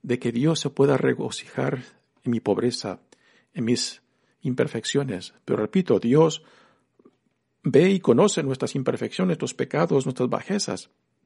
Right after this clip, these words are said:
pero también Dios ve lo que es posible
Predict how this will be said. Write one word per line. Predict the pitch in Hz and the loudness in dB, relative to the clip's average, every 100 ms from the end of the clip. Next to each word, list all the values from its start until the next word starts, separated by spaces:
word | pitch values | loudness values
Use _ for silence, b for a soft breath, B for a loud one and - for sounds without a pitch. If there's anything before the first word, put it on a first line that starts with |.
| _ _ | _ _
pero | - 113 | -4 -4
también | - 131 147 | -2 -2 -2
Dios | 127 131 135 135 | -4 -6 -6 -6
ve | 135 160 - _ _ _ _ _ _ - | -6 -6 -8 _ _ _ _ _ _ -6
lo | 117 | -4
que | 110 127 | -2 -2
es | 123 | -2
posible | - 120 - 131 104 98 | -4 -8 -4 -4 -4 -8